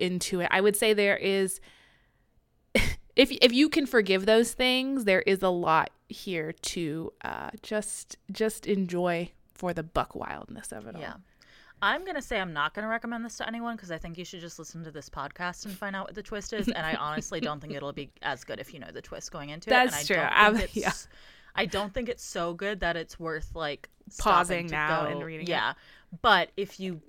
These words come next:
Speaker 2: are interested in reading this, I would not listen to the rest of this episode before you read it.
Speaker 1: Yeah.
Speaker 2: Would be my kind of thing.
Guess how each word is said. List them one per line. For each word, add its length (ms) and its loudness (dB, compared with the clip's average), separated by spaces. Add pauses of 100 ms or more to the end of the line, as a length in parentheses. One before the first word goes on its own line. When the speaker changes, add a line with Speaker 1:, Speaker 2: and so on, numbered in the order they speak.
(320)
Speaker 2:
are 220 8
interested 480 -6
in 140 -10
reading 300 -8
this, 340 -10 (160)
I 140 2
would 120 -4
not 200 -2
listen 260 -6
to 80 -14
the 80 -10
rest 240 -4
of 60 -14
this 180 -8
episode 520 -6
before 280 -8
you 120 -8
read 200 -16
it. 80 -14 (120)
Speaker 1:
Yeah. 180 0 (120)
Speaker 2:
Would 140 -10
be 100 -10
my 280 -10 (100)
kind 180 -12
of 120 -12
thing. 360 -10